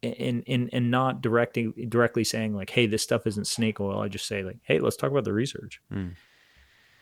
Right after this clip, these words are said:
Speaker 1: Um, because I feel that it's, you know, it's not like I'm doing this stuff in my basement. It's,
Speaker 2: <laughs>
Speaker 1: you know, you know, Johns Hopkins, University of Maryland. I
Speaker 2: Yeah.
Speaker 1: mean, there, there's, m-, I could go on and on. There's, there's massive national institutes of health. There's massive,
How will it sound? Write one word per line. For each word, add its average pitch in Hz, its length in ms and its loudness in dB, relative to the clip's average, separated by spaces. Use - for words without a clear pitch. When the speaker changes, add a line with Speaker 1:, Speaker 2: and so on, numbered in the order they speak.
Speaker 1:
Um, 98 480 -4
because - 500 0
I - 40 -8
feel 147 280 0
that 101 300 0
it's, - 280 -6
you 123 100 -2
know, 95 200 -6
it's 113 160 -2
not 135 120 2
like 123 280 0
I'm 123 280 6
doing 104 300 4
this 98 120 0
stuff - 300 -2
in 104 80 -6
my 90 140 -6
basement. 95 500 2
It's, 110 400 -4
Speaker 2:
<laughs> - 180 -8
Speaker 1:
you 120 120 2
know, 101 180 2
you 117 160 4
know, 120 180 6
Johns 117 280 4
Hopkins, 104 600 0
University 104 480 2
of 101 60 0
Maryland. 101 440 0
I 110 40 2
Speaker 2:
Yeah. 110 100 4
Speaker 1:
mean, 107 80 4
there, 101 240 0
there's, 110 180 -6
m-, 123 220 -4
I 117 100 0
could 117 140 -4
go 107 180 2
on 101 120 -2
and 95 100 -4
on. 95 120 -4
There's, 95 160 -6
there's 98 180 -8
massive 139 500 -6
national 123 380 -2
institutes 110 300 -6
of 98 80 -8
health. 95 200 -10
There's 95 140 -12
massive, 123 560 0